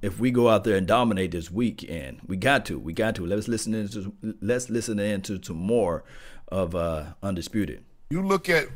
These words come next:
Speaker 2: who they lost to, Carolina, and we saw Cam
Speaker 1: Mm-hmm.
Speaker 2: look like, uh, they're gonna shut Cam down. Seattle in playoff hunt. Houston leading the division, ten and, ten and four, I think. Uh,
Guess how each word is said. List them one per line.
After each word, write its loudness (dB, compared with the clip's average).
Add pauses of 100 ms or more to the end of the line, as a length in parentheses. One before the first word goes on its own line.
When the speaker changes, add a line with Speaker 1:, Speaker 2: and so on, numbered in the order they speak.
(180)
Speaker 2:
who 4
they 2
lost 2
to, 6
Carolina, 2 (120)
and -4
we -4
saw 0
Cam 2
Speaker 1:
Mm-hmm. 0
Speaker 2:
look 12
like, 8
uh, 2
they're 2
gonna 2
shut 0
Cam 4
down. 2 (220)
Seattle 2
in 2
playoff 4
hunt. 0 (200)
Houston -2 (340)
leading 4
the 0
division, 0
ten 0
and, -2 (180)
ten 2
and -2
four, 2
I 0
think. -6 (480)
Uh, 6